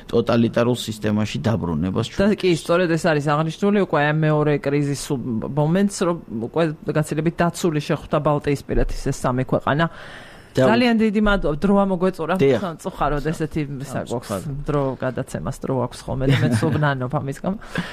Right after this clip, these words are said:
Speaker 2: დიდი მადლობა ზაზა შენგელიას.
Speaker 1: პირიქით, მადლობა თქვენ.
Speaker 2: ა,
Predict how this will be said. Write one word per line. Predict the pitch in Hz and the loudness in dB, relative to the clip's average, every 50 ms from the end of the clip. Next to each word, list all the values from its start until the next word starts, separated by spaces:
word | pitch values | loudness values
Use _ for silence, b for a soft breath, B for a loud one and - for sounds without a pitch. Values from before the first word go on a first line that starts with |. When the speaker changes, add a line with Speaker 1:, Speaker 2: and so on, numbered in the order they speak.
| 220 B - | -8 B 2
Speaker 2:
დიდი | 226 233 262 262 | 2 4 4 4
მადლობა | 240 233 220 170 175 165 147 156 | 4 2 2 2 2 2 2 2
ზაზა | 151 - 180 180 165 180 - | 2 4 4 4 2 0 0
შენგელიას. | 208 185 170 151 135 131 127 127 127 131 - | 0 2 4 4 4 4 2 0 -2 -4 -4
Speaker 1:
პირიქით, | - - - - - | -6 -10 -8 -2 0
მადლობა | 110 110 110 113 120 117 117 127 | 2 2 2 4 2 2 2 2
თქვენ. | 127 - - - | 0 0 0 2
Speaker 2:
ა, | 170 | 4